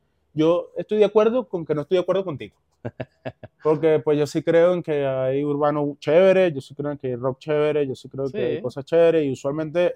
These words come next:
Speaker 1: esos proyectos que son chéveres y que son más genuinos y que son más honestos, tienen que ver con que el que los hace está completamente con-, con-, convencido de que eso es lo que tiene que hacer y no otra vaina.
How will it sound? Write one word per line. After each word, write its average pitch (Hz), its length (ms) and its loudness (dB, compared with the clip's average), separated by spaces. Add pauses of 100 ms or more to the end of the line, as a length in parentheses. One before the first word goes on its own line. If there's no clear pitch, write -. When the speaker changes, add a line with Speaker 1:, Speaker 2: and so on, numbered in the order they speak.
Speaker 1:
esos 139 220 -8
proyectos 156 320 -2
que 160 60 -6
son 135 180 -8
chéveres 175 460 6
y - 20 -8
que 139 80 -4
son 131 120 -10
más 147 120 -6
genuinos 170 280 -6
y - 20 -12
que 151 60 -4
son 135 120 -12
más 147 80 -6
honestos, 175 320 -4 (500)
tienen 139 220 -4
que 156 60 -2
ver 147 160 0
con 170 160 -8
que 160 140 -6
el 135 100 -10
que - 80 -10
los 131 160 -6
hace 160 300 -4 (200)
está - 140 -20
completamente 151 640 -2
con-, 151 200 -10 (100)
con-, 139 160 -8
convencido 139 520 -2
de 165 60 0
que 127 60 -6
eso - 120 -12
es - 20 -6
lo 143 80 -6
que 131 60 -10
tiene 120 160 -14
que 147 60 -10
hacer 143 140 -10
y - 20 -12
no 139 60 -12
otra 127 140 -12
vaina. - 180 -18